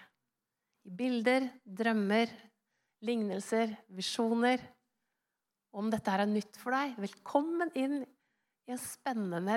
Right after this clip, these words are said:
dialog med Gud. Vi kan få trekke oss til side og være sammen med vennen vår Jesus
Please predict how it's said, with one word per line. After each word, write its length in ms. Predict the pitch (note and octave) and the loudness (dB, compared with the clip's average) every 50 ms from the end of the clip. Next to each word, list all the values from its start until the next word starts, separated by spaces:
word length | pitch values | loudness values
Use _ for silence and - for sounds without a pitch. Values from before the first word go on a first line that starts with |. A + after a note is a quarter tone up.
| A3 | 0
dialog 520 | G3 A3+ A3+ A3 G#3+ G#3 G#3 A#3 B3 A#3+ B3+ C4+ | 0 0 0 2 2 2 2 0 0 0 -2 -2
med 80 | C4+ C#4 | -2 0
Gud. 320 | C#4+ D#4+ F4 F4+ - - - - _ _ _ _ _ _ _ _ _ _ _ _ _ _ _ _ _ _ _ _ _ _ _ _ _ _ _ _ _ _ _ _ - - - _ _ _ _ _ _ _ _ _ | -2 -2 -2 -4 -6 -8 -20 -20 _ _ _ _ _ _ _ _ _ _ _ _ _ _ _ _ _ _ _ _ _ _ _ _ _ _ _ _ _ _ _ _ -20 -20 -20 _ _ _ _ _ _ _ _ _
Vi 140 | - A3 - | -8 -4 0
kan 140 | B3+ A#3+ A#3 | 0 0 0
få 100 | C4 - | 0 0
trekke 240 | C4 B3+ - - G3 | 0 0 0 -2 -4
oss 140 | F#3 - - | -4 -2 -4
til 80 | G3 | -6
side 400 | - - G#3+ F3+ F3 G3 A#3 C4+ D#4 - - - _ _ _ _ _ _ _ _ _ _ _ _ _ _ _ _ _ _ _ _ - | -4 -2 -4 -2 2 2 2 2 2 -2 -12 -20 _ _ _ _ _ _ _ _ _ _ _ _ _ _ _ _ _ _ _ _ -10
og 160 | A3 G#3+ G3+ | -8 -4 0
være 440 | A3+ A3+ G#3 F#3+ F3 E3+ F#3 G3 G3 | 2 2 2 2 0 -2 -4 -6 -6
sammen 400 | - - F#3+ E3+ F3 F#3+ G3 G3+ | -4 -4 -4 -2 -2 -2 -2 0
med 100 | G3+ F#3+ | 0 0
vennen 240 | F#3+ F#3 F#3 F#3 F#3 | -2 -2 -4 -4 -6
vår 160 | F#3+ F#3+ G3 G3 | -6 -8 -8 -12
Jesus 400 | G3+ - - - - - - - | -14 -14 -16 -16 -16 -16 -16 -16